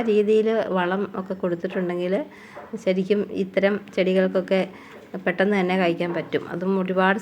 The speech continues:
സന്തോഷം തന്ന ഒരു കാര്യമാണ്. ഇത് കണ്ടോ? രണ്ടാമത്തെ പൂവാണ്. അതുപോലെ ഒരെണ്ണം കൂടി ഉണ്ടായിട്ടുണ്ട്. ഇത് സാധാരണ സപ്പോർട്ടയല്ല, ബനാന സപ്പോർട്ട എന്ന് പറയും. തീരെ ചെറുതല്ല, അതിൻ്റെ ഒരു മൂന്നിരട്ടിയോളം വരും. നല്ല വലിപ്പമുള്ള സപ്പോർട്ടയാണ്,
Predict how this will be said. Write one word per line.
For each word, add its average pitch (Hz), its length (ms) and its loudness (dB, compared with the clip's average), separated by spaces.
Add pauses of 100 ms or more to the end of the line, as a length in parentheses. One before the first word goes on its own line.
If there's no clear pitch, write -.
സന്തോഷം 180 460 -2
തന്ന 175 240 -2
ഒരു 180 140 -2
കാര്യമാണ്. 165 440 -2
ഇത് 165 120 0
കണ്ടോ? 160 240 -2
രണ്ടാമത്തെ 165 460 -2 (100)
പൂവാണ്. 160 400 -2 (520)
അതുപോലെ 170 320 2 (160)
ഒരെണ്ണം 202 300 2
കൂടി 165 180 -2
ഉണ്ടായിട്ടുണ്ട്. 151 440 -8
ഇത് 180 180 -2
സാധാരണ 185 480 0
സപ്പോർട്ടയല്ല, 185 560 -2 (480)
ബനാന 185 380 2 (100)
സപ്പോർട്ട 175 380 -4
എന്ന് 175 160 -4
പറയും. 147 280 -4
തീരെ 202 200 0 (100)
ചെറുതല്ല, 185 420 0 (440)
അതിൻ്റെ 208 260 2
ഒരു 226 140 -2
മൂന്നിരട്ടിയോളം 208 840 2
വരും. 147 160 -4 (100)
നല്ല 208 260 2
വലിപ്പമുള്ള 190 440 0 (100)
സപ്പോർട്ടയാണ്, 170 540 -2